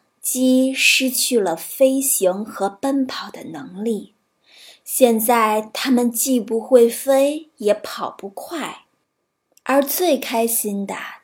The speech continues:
当然就是狐狸了。因为这样一来，狐狸就能轻而易举地抓住鸡了。愚蠢的鸡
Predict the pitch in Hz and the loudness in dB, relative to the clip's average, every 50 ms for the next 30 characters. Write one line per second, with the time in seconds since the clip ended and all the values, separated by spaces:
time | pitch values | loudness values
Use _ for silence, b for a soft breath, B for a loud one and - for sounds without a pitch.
0 | _ _ _ - 254 262 277 277 262 226 226 226 269 269 254 254 254 254 247 - | _ _ _ 4 4 6 6 4 2 2 2 4 4 4 4 4 2 -2 -2 -4
1 | - - - 185 185 - 180 226 294 330 320 269 208 180 - - - _ _ _ | -6 -8 -10 -10 -10 -10 -8 -4 -4 -2 -2 -2 -4 -6 -10 -14 -20 _ _ _
2 | _ _ _ _ _ b b b b b b b b b b _ - 294 294 277 | _ _ _ _ _ b b b b b b b b b b _ 2 2 4 6
3 | 294 302 302 294 302 - 330 330 320 302 277 247 233 233 240 240 240 240 220 214 | 6 4 4 4 2 2 4 6 8 8 8 6 6 4 2 2 2 4 4 4
4 | 208 202 208 220 226 233 254 277 269 b b b b b b _ - - - - | 2 2 2 0 0 0 -2 -2 -6 b b b b b b _ -10 -8 -2 0
5 | 240 226 220 226 269 285 311 294 269 254 240 226 233 226 - - 285 277 254 240 | 2 2 2 2 2 2 2 4 4 4 4 2 0 -2 4 6 8 8 8 8
6 | 247 262 254 262 - - - 311 320 320 302 285 277 277 294 311 302 302 294 254 | 6 4 4 2 2 2 2 2 4 4 6 8 8 8 8 8 6 4 2 2
7 | - - - 220 208 208 214 220 226 226 - - - 311 320 320 311 320 311 320 | 0 0 -2 -2 -2 0 2 2 0 0 0 -4 2 4 6 6 6 4 2 2
8 | 277 262 254 - 226 - 240 233 240 247 254 240 226 190 - - - - _ _ | 2 0 2 2 0 -2 -2 4 6 8 10 10 8 8 6 2 -4 -16 _ _
9 | _ _ _ _ _ _ _ _ _ _ _ _ _ _ _ _ _ _ _ _ | _ _ _ _ _ _ _ _ _ _ _ _ _ _ _ _ _ _ _ _
10 | _ _ _ _ - 233 226 226 262 269 269 - 302 226 208 190 185 180 185 - | _ _ _ _ -4 -2 0 0 0 0 -2 -2 -2 -2 0 -2 -2 -2 -4 -6
11 | - 269 285 294 302 302 320 330 - | -6 -4 -4 -4 -4 -4 -4 -6 -10